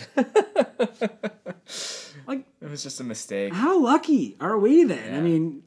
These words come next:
Speaker 2: come on. And so for me, though, my story is I worship the God who created this, and
Speaker 1: Mm-hmm.
Speaker 2: he created it with his breath, and the word became flesh,
Speaker 1: Mm-hmm.
Speaker 2: and his same word can speak and grow in my heart, producing the fruits of the Spirit. Anyway, it's pretty great. Jeremiah kinda has an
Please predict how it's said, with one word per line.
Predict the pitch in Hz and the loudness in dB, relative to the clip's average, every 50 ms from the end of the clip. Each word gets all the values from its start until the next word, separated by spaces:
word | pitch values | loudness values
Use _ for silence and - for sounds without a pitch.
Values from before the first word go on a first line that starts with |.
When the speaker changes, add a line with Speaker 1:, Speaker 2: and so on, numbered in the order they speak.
| _ _ | _ _
Speaker 2:
come | - - 214 294 330 311 | -10 -4 -2 0 2 2
on. | 254 285 339 330 226 135 110 | 2 2 2 2 0 -2 -2
And | 123 139 139 | -4 -4 -4
so | - - 151 143 | -2 -2 -4 -4
for | 139 - 170 170 | -4 -4 -2 2
me, | 190 269 302 294 | 2 4 4 4
though, | 208 147 143 147 | 2 2 0 0
my | 143 139 147 175 | 0 0 -2 -2
story | 170 - - 139 131 131 127 127 | -2 -4 -4 -6 -4 -4 -4 -4
is | 127 117 - | -4 -6 -8
I | - 135 139 | -8 -6 -4
worship | 131 139 139 127 - 123 95 | -2 -2 -4 -4 -6 -10 -10
the | - 117 | -12 -12
God | 107 120 117 117 110 | -12 -10 -12 -10 -10
who | 110 110 | -12 -12
created | 110 - - 113 110 110 110 101 | -12 -12 -14 -12 -12 -12 -12 -12
this, | 104 107 107 - - | -14 -16 -16 -14 -10
and | 104 107 | -10 -10
Speaker 1:
Mm-hmm. | 113 110 | -8 -8
Speaker 2:
he | 104 | -6
created | 117 131 131 135 | -6 -4 -6 -6
it | 110 | -8
with | 110 101 | -12 -16
his | 107 104 110 | -18 -18 -18
breath, | 101 95 113 123 120 120 117 - _ _ _ _ _ _ _ _ _ - | -18 -14 -14 -12 -12 -14 -16 -18 _ _ _ _ _ _ _ _ _ -12
and | 117 | -12
the | 120 113 | -10 -8
word | 110 123 131 135 120 | -6 -4 -4 -4 -4
became | 110 113 - 120 113 104 | -6 -10 -12 -10 -12 -12
flesh, | - - 107 101 107 107 - - - | -12 -16 -16 -16 -16 -16 -16 -16 -14
Speaker 1:
Mm-hmm. | 101 104 110 101 98 98 104 - _ _ _ | -14 -12 -10 -8 -8 -8 -10 -14 _ _ _
Speaker 2:
and | - 110 | -18 -14
his | 101 120 113 | -12 -10 -10
same | - - 143 139 139 135 131 120 | -8 -6 -4 -2 -2 -2 -2 -2
word | 127 135 135 131 123 117 110 113 - | -4 -4 -4 -4 -6 -8 -10 -12 -18
can | - - 117 110 | -16 -14 -10 -10
speak | - - - 135 135 127 123 - _ - | -10 -8 -6 -4 -4 -6 -6 -10 _ -14
and | 127 113 113 107 110 _ _ _ | -10 -10 -10 -10 -12 _ _ _
grow | - 110 110 131 143 151 151 151 | -14 -8 -4 -4 -2 -2 -2 -2
in | 143 131 | -2 -4
my | 131 127 123 117 | -4 -6 -6 -10
heart, | 98 117 113 107 110 95 _ - | -10 -12 -12 -12 -14 -16 _ -16
producing | - 120 107 127 131 123 - 131 120 117 | -14 -10 -6 -6 -6 -6 -6 -8 -8 -10
the | 110 | -10
fruits | - - 127 113 - - | -12 -12 -12 -12 -12 -14
of | 113 | -14
the | 107 107 | -12 -12
Spirit. | - - - 110 - - | -12 -12 -12 -12 -8 -6
Anyway, | 190 165 131 110 | -6 -6 -6 -8
it's | 98 - | -10 -6
pretty | - 202 190 165 | -4 -2 -2 -2
great. | 143 143 123 120 120 - _ - _ _ _ _ _ _ - - _ _ _ _ _ _ - | -4 -4 -6 -8 -12 -18 _ -20 _ _ _ _ _ _ -20 -20 _ _ _ _ _ _ -4
Jeremiah | - 180 196 190 180 170 160 156 156 151 156 156 - | 0 2 4 4 4 4 2 2 2 0 -2 -6 -8
kinda | - 151 151 151 143 | -6 -6 -4 -4 -2
has | 131 143 139 131 139 | -2 -2 -4 -4 -6
an | 131 127 127 | -8 -10 -12